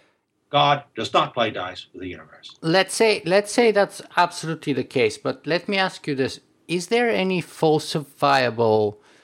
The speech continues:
Speaker 2: uh, element of your theory in light of which you would be willing to reconsider your, uh,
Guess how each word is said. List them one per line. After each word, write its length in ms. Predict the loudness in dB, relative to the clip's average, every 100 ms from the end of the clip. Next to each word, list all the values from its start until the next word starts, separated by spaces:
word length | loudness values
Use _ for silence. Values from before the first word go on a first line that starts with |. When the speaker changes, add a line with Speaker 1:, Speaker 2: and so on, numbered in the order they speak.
| _ _ _ _ _
Speaker 2:
uh, 400 | 0 2 4 0 -2 _
element 640 | 0 0 0 -2 -4 -6
of 160 | -8 -6
your 160 | -6 -6
theory 680 | -8 -6 -2 -2 -4 -10 _ _ _ _
in 280 | -2 0 2
light 360 | 2 0 0 -2
of 180 | -2
which 540 | 0 -2 -2 -12 -14 -16 _ _ _ _
you 200 | -6 -4
would 180 | -4 -2
be 140 | 0
willing 480 | 2 2 4 2 0
to 120 | -4
reconsider 800 | -2 -4 -2 -6 -4 -4 0 2
your, 600 | 2 2 2 4 2 0 -8 _
uh, 420 | -6 -2 -2 -4